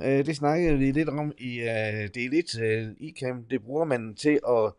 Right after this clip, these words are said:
øh, streame med. Man kan lave, øh, videopodcast, man kan, øh, altså lave livestreaming med det også, øh,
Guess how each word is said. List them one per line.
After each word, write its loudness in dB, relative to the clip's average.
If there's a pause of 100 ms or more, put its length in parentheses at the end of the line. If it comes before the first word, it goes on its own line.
(360)
øh, 6
streame 4
med. 4
Man 2
kan 2
lave, 6
øh, 4
videopodcast, -2
man 0 (120)
kan, 0 (540)
øh, 4 (240)
altså 2
lave 4
livestreaming 2
med 6
det 6
også, 0
øh, 2